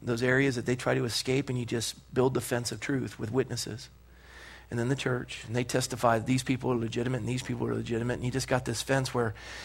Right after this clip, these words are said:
there's nowhere to run. You're, you're, you're face to face with the truth. And,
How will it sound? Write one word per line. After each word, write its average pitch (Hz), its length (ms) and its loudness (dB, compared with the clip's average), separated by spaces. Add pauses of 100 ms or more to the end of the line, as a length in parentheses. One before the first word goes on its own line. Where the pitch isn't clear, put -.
(100)
there's 131 140 0
nowhere 165 240 6
to 156 80 6
run. 143 320 4
You're, 127 300 0
you're, 127 160 0
you're 110 200 -4
face 143 280 2
to 165 100 -2
face 147 240 2
with 135 80 -2
the 131 60 0
truth. 123 400 0
And, 120 160 -4